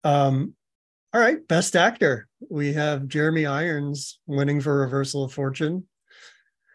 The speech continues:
Uh, pretty good nominees there, but I don't know that I agree with all of them.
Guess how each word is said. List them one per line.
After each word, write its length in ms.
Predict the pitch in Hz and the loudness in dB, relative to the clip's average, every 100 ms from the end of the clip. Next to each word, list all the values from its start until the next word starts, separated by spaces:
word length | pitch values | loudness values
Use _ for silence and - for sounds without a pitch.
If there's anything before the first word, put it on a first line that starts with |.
| _ _ _ _ - | _ _ _ _ -6
Uh, 360 | 156 156 160 147 - - - _ _ _ _ _ - | 0 4 4 2 -2 -14 -20 _ _ _ _ _ -4
pretty 180 | 359 302 | -2 2
good 200 | 240 175 | 4 4
nominees 600 | 160 165 156 156 156 131 | 4 2 2 2 2 0
there, 240 | 147 180 | -2 -2
but 140 | 185 151 | -4 -4
I 80 | |
don't 220 | 151 151 156 | -4 -6 -4
know 580 | 151 151 156 151 147 _ _ _ _ _ _ _ _ _ _ _ _ _ _ - | -4 -2 -2 -2 -4 _ _ _ _ _ _ _ _ _ _ _ _ _ _ -10
that 100 | 131 | -6
I 100 | 143 | -4
agree 280 | 127 143 | -4 -2
with 140 | 143 139 | -2 -4
all 200 | 127 147 | -6 -6
of 100 | 160 | -6
them. 320 | 214 254 | -6 -6